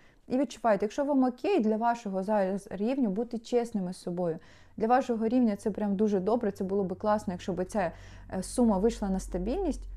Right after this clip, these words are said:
Супер, залишаємо. Ви самі відчуєте, коли вам потрібно буде підвищувати цю вартість. Досвід, знову ж таки, ви набуваєте, приходять люди.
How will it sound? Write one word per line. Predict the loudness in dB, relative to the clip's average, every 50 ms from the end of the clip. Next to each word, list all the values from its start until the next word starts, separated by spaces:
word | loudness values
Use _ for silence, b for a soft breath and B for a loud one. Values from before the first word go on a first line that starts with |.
| B B -10 -10 -12
Супер, | -12 -2 0 2 2 2 0 -2 -6 -6 -8
залишаємо. | -2 0 2 2 2 0 -2 -4 -4 -4 -4 -6 -8 -10 -12 b b b b b b b b b b -20 -10
Ви | -4 -4 -4
самі | -4 -4 -4 -2 0 0 0 0 -2 -2
відчуєте, | -6 -6 -8 -8 -6 -4 -4 -4 -4 -6 -8
коли | -10 -8 -6 -6 -6
вам | -6 -6 -6 -6 -6 -6 -8 -10 -14 -20 -20 -20
потрібно | -18 -16 -10 -4 -2 -2 0 2 2 0
буде | 0 -2 -4 -6 -6 -6
підвищувати | -8 -8 -8 -6 -2 -2 -2 -2 -4 -10 -14 -12 -12 -12
цю | -14 -12 -12 -12
вартість. | -12 -12 -14 -16 -18 -20 -20 -20 b b b b b b b b b b
Досвід, | 0 2 4 4 4 4 0 -2 -8 -10 -10 -10 -6 -4
знову | -4 -2 -2 -4 -6
ж | -6 -10
таки, | -12 -6 -4 -4 -2
ви | 0 0
набуваєте, | 2 4 4 2 2 0 -4 -6 -8 -8 -8 -10 -10 -12 -10
приходять | -10 -10 -10 -8 -6 -4 -2 -2 -2 -2 -2 -6
люди. | -6 -6 -6 -8 -10